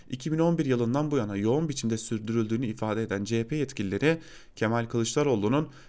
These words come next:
özellikle kentli muhafazakarlara, dindarlara ulaşmak konusunda ısrarlı bir çaba içinde olduğunu sık sık paylaştılar görüşmelerimizde. Hatta bizzat Kılıçdaroğlu otuz bir Mart yerel seçiminin hemen öncesinde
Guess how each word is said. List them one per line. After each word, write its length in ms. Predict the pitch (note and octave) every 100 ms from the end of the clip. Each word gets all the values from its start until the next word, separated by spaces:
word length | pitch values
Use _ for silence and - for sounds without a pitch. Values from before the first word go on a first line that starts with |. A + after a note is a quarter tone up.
| -
özellikle 640 | A2 B2 B2+ E3+ F3 G2 -
kentli 320 | B2+ C3 D#3+
muhafazakarlara, 960 | D3 C3+ C3+ C3 C3 C3+ A#2+ A#2+ D3+ E3 -
dindarlara 560 | A#2+ A#2 A2+ A#2 A2+
ulaşmak 480 | - B2 A#2+ D#3+ D3
konusunda 580 | A2 G2+ - G#2 D3 D3+ - - -
ısrarlı 440 | B2 A#2 A#2+ A#2+
bir 100 | B2+
çaba 320 | C3 B2+ G#2+
içinde 440 | F#2+ - - F2 E2+ - -
olduğunu 460 | B2 A2+ F#2+ G#2+
sık 320 | A#2 - D3 -
sık 200 | G2 -
paylaştılar 520 | G#2+ G2+ - G#2 F2+
görüşmelerimizde. 880 | F#2+ F#2 - F#2+ F#2+ F2+ - - - - - - -
Hatta 340 | C3 C3 G#2+
bizzat 360 | C3 B2+ A#2 -
Kılıçdaroğlu 600 | A#2+ A#2 C#3+ C3+ G#2+ B2
otuz 360 | - - A#2
bir 120 | D3+
Mart 260 | C3+ A#2+ B2+
yerel 200 | A2+ B2+
seçiminin 460 | B2+ A2 - A2 B2+
hemen 240 | C3+ A2
öncesinde 600 | F#2+ F#2 F#2 - - -